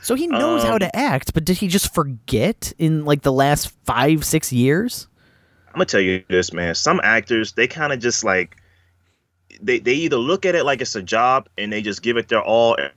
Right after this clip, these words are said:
Speaker 2: every time, like you sh-, like you do at work. Like Nick Cage just gi-, he looks at it like a job and he gives it his all. Al
Speaker 1: Mm-hmm.
Speaker 2: Pacino and De Niro, they're still going strong. They get, they still give it their all. Or you look at it like it's a job and you just kinda just show up 'cause your name's on the marquee.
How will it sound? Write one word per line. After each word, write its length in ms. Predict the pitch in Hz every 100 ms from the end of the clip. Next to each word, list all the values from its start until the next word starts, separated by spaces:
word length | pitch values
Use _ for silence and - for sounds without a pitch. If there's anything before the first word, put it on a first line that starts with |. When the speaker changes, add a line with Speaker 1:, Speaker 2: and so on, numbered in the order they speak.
| -
Speaker 2:
every 300 | - 104 107
time, 460 | 101 104 107 113 101
like 180 | 92 -
you 60 | 95
sh-, 160 | - -
like 200 | 98 92
you 100 | 95
do 200 | 85 110
at 100 | 90
work. 260 | 101 131 - - _ _ -
Like 200 | 95 95
Nick 180 | 143 -
Cage 360 | 135 120 113
just 260 | 107 101 90
gi-, 140 | 110 -
he 120 | 131
looks 220 | 117 113
at 60 | 110
it 40 |
like 180 | 104 107
a 40 |
job 280 | 110 117 95
and 80 | 92
he 60 | 95
gives 200 | 98 98
it 80 | 95
his 160 | 98
all. 320 | 110 90 71 _ 92
Al 160 | 113
Speaker 1:
Mm-hmm. 80 | 143
Speaker 2:
Pacino 300 | 131 120 113
and 100 | 104
De 60 | 107
Niro, 420 | 120 110 85 80
they're 100 | 113
still 280 | - 135 127
going 300 | 127 139 135
strong. 580 | - 156 151 120 80 - _ _ -
They 100 | 120
get, 240 | 120 131
they 80 | 117
still 220 | - 143
give 160 | 120 127
it 100 | 107
their 160 | 117
all. 280 | 131 117 - - - - -
Or 180 | 113 131
you 160 | 123
look 200 | 127 135
at 60 | 143
it 80 | 110
like 160 | 120
it's 140 | 120 120
a 60 |
job 380 | 101 113 120 110
and 140 | 101
you 80 | 113
just 200 | 110 113
kinda 200 | 131 117
just 180 | 104 104
show 300 | - 127 120
up 180 | 127 -
'cause 160 | 117 98
your 100 | 98
name's 340 | 104 110 104
on 100 | 101
the 40 | 92
marquee. 600 | 92 95 92 123 101